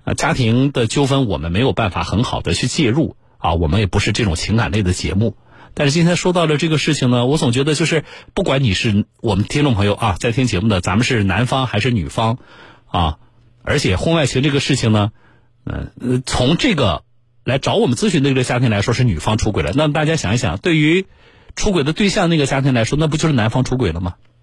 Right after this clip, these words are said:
好，那最终剩下了什么？什么也没有剩下呀，而原来自己拥有的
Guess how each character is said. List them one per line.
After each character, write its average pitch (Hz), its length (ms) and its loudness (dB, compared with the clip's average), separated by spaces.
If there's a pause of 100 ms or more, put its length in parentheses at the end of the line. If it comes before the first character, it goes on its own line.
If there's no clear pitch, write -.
(1300)
好， 90 240 2
那 131 120 4
最 165 180 4
终 170 280 4 (1600)
剩 - 200 4
下 123 160 4
了 98 80 4
什 82 140 0
么？ 80 160 -4 (1300)
什 - 200 0
么 110 60 4
也 160 100 4
没 107 100 4
有 85 120 0
剩 - 160 0
下 82 180 0
呀， - 180 -8 (760)
而 104 140 0
原 110 140 2
来 131 120 2
自 143 120 -2
己 92 140 -4
拥 127 180 2
有 117 200 0
的 - 180 -10